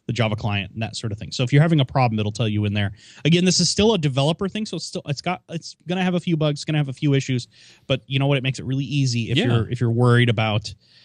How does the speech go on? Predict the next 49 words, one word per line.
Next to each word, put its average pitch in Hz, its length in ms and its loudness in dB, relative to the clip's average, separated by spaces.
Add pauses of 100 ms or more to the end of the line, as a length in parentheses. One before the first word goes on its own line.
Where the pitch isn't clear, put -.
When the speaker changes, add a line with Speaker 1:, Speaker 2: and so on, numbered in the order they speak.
(200)
Speaker 1:
um, 98 440 -4 (680)
if, 156 180 0
if 165 140 4
you 185 80 6
don't 220 100 6
wanna 233 140 2
deal 170 340 4
with 151 220 0 (420)
Digic 147 320 0
Lau-, 131 260 -6
Digix 151 460 -2
Launcher 139 560 0
or, 127 540 4 (160)
uh, 113 180 0
Magic 127 300 0
Launcher, 120 260 -2
you 120 60 -2
don't 120 80 -2
wanna 120 120 -2
fi-, - 240 -12
you 123 120 -6
know, 110 100 -2
deal 120 180 -2
with 117 80 -2
setting 120 300 0
up, 113 180 -4
figuring 127 220 -4
out 113 40 0
how 110 40 0
to 107 80 -4
set 120 200 -2
those 113 180 -2
up. 104 160 -2 (420)
This 131 180 4
is, 127 460 2
you 98 140 -10
know, 101 100 -8
Speaker 2:
Really 120 320 6
Speaker 1:
download 147 120 6
Speaker 2:
nice. 95 220 2
Speaker 1:
it 123 60 -2
and 117 100 -2
run 135 200 4
it, 92 180 -4
and 110 160 -6
that's 113 180 -6
it. 98 160 -6 (140)
Speaker 2:
Yeah. 85 280 -6
Speaker 1:
So. - 260 -16